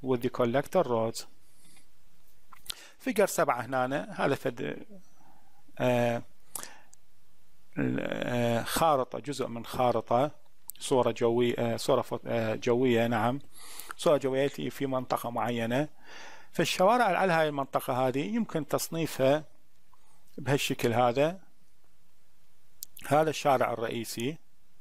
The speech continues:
هذا الشارع الرئيسي، لاحظ إنه ماكو عليه تقاطعات. التقاطعات الموجودة عليه، آه،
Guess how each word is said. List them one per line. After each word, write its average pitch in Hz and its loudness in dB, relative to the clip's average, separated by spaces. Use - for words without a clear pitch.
هذا 120 2
الشارع 117 0
الرئيسي، 113 -4
لاحظ 143 4
إنه 131 -6
ماكو 147 0
عليه 127 0
تقاطعات. 131 2
التقاطعات 127 2
الموجودة 135 -2
عليه، 135 2
آه، 127 2